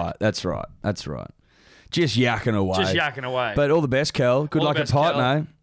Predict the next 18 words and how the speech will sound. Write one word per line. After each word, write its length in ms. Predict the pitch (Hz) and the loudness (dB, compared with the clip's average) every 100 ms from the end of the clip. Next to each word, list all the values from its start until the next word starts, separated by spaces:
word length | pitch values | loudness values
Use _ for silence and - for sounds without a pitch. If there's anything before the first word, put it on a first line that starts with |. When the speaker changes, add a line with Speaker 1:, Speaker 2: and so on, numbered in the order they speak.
| _ - 135 | _ -16 -4
Speaker 2:
Good 140 | 185 | -2
luck 140 | 180 | 0
at 100 | 156 | -2
Pipe. 300 | 123 151 160 160 | -2 0 0 0
Obviously, 420 | 160 160 - 165 | -2 -2 -2 -2
we 140 | 147 | -2
have 560 | 127 131 151 147 127 120 _ - - _ _ _ _ _ - | -2 -2 -2 -4 -6 -16 _ -20 -20 _ _ _ _ _ -2
printed 440 | - 160 151 151 | 0 0 -2 -2
off 280 | 147 151 - | 0 -2 -4
the, 240 | 135 135 | -2 0
uh, 220 | 127 120 | 0 -2
correspondence 800 | 120 139 139 127 143 139 135 120 | -2 -2 -2 -2 -2 -4 -4 -8
and 100 | 135 | -6
we'll 120 | 135 | -4
have 180 | 120 127 | -2 -4
it 100 | 123 | -6
framed. 640 | - 131 117 113 113 113 - - - | -8 -4 -2 -2 -6 -12 -14 -14 -2
Speaker 1:
Yeah. 240 | 110 - | 0 0